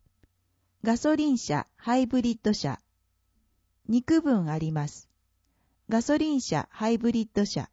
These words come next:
一。乗用車、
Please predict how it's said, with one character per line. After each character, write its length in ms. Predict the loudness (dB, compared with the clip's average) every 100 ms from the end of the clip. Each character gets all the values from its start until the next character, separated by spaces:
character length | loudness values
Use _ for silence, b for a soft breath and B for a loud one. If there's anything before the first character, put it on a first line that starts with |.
| _
一。 380 | -20 -8 -8 -8 _ _ _ _ _ _ _ _ _ _ -4
乗 280 | 4 6 6
用 220 | 6 4
車、 320 | 2 -2 -4